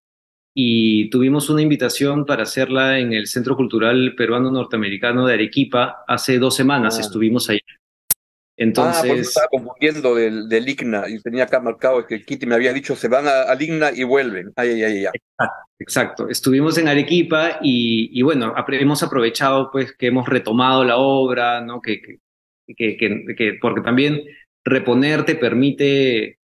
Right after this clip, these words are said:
Speaker 1: regresar y revisar, ¿no? Entonces, esta es una versión,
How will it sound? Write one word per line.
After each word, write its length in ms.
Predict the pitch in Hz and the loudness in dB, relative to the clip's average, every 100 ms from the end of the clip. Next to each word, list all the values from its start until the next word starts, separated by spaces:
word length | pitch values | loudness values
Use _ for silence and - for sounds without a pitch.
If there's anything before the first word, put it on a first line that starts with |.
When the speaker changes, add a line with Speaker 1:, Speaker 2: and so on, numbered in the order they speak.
| - | -8
Speaker 1:
regresar 680 | - 117 107 107 147 151 | -2 0 0 0 0 2
y 60 | 151 | 2
revisar, 680 | 123 107 104 160 151 95 90 | 0 -2 -4 -2 -2 -2 -6
¿no? 140 | 123 | -6
Entonces, 400 | 139 127 139 131 | -4 -4 -2 -2
esta 160 | 131 139 | -2 -2
es 140 | - | 0
una 320 | 147 143 143 | 2 2 2
versión, 720 | 117 110 107 127 127 131 127 | 2 0 0 2 2 2 -2